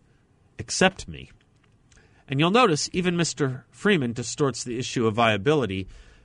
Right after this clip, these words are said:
by adding "win or lose," and instead plays the quote for the long game, conservatizing the Republican Party. And in that sense, Barry Goldwater did win. It just, as they say, took sixteen years to count the votes.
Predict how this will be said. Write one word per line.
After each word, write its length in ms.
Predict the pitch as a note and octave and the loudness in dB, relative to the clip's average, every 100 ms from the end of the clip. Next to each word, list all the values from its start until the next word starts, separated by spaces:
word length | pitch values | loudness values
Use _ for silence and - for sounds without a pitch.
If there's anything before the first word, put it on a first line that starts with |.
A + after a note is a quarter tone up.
| - | 0
by 200 | G#2+ A2 | 4 6
adding 400 | A2 G#2+ G2+ G2 | 6 6 2 -4
"win 220 | A#2 A#2+ | -2 0
or 100 | G2+ | 2
lose," 580 | F#2 B2 F2+ F2+ - - - | 4 4 4 0 -6 -14 -8
and 140 | G2+ | -6
instead 420 | G2 - D3 A2 | -4 0 0 2
plays 340 | - F3+ D3 - | 4 6 4 2
the 120 | A#2+ | -4
quote 340 | - C3+ A#2 | 2 4 2
for 160 | - G#2+ | -2 0
the 80 | G#2 | 4
long 260 | C3+ A2+ | 6 4
game, 320 | - D#2 C2+ - _ - | 0 -8 -12 -20 _ -10
conservatizing 1040 | A#2+ - C3+ A2 G#2 A2 G2 - F2+ E2+ - - | -6 0 2 2 2 2 0 -2 -6 -8 -10 -6
the 80 | |
Republican 600 | F#2 F2+ F#2 D2+ - D2 - | -4 -2 -4 -4 -10 -14 -2
Party. 360 | C3+ A2+ B1+ - _ _ _ _ _ _ _ - - - - - - - - - E3 | 0 2 -2 -16 _ _ _ _ _ _ _ -18 -18 -20 -20 -20 -20 -20 -20 -4 0
And 100 | F#3 | 2
in 200 | A#3 C#4+ | 4 6
that 220 | C4+ G#3 | 6 4
sense, 320 | - F3+ D3 | 2 -2 0
Barry 280 | - D#3 D3 | 4 6 6
Goldwater 600 | D#3 C3 C3 B2 G#2+ F#2 _ _ - | 4 4 4 4 4 -2 _ _ 2
did 240 | F#3 D#3+ | 4 4
win. 300 | F#2+ E2 - - _ - | 2 -2 -6 -20 _ -4
It 180 | C3+ | -4
just, 420 | - - E3+ - D3 | -2 2 2 2 -2
as 140 | A#2+ | 0
they 160 | C3 B2 | 2 2
say, 240 | - A2+ | 2 0
took 260 | - B2+ - | 2 -2 0
sixteen 520 | C#3 - - A2 G2+ | -2 -2 -2 -2 0
years 420 | G2+ F2 E2+ - | 0 -2 -6 -12
to 120 | - | -14
count 300 | - G2 F2 | -8 -6 -6
the 40 | E2+ | -2
votes. 480 | C#3+ D3 - - | 2 2 0 -12